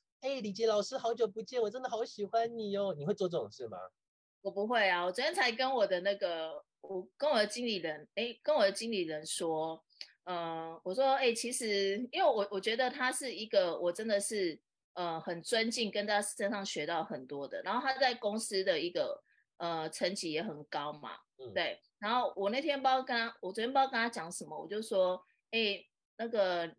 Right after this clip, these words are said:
Speaker 2: 我就说，“某某某，你知道啊，因为我交一个朋友啊，我其实是不会看你是多有钱，或是你社会地位怎么样。”对，那就算你有钱，我也不一定会尊重你，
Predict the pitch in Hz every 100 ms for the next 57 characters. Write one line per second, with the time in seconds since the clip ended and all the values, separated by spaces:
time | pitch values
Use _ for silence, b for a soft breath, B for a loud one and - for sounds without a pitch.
0 | _ - 196 247 240 208 170 170 175 165
1 | 170 - 233 233 208 175 170 233 277 190
2 | - 220 220 226 190 - 170 185 160 151
3 | 151 160 185 180 220 226 233 240 220 185
4 | 196 196 208 175 b b 180 175 240 226
5 | 208 196 156 - 160 202 202 220 156 -
6 | 147 - 180 175 170 160 143 - - -
7 | 135 - - b b 202 185 254 285 302
8 | 254 190 185 165 - 156 151 160 156 220
9 | 202 208 202 185 175 214 214 156 147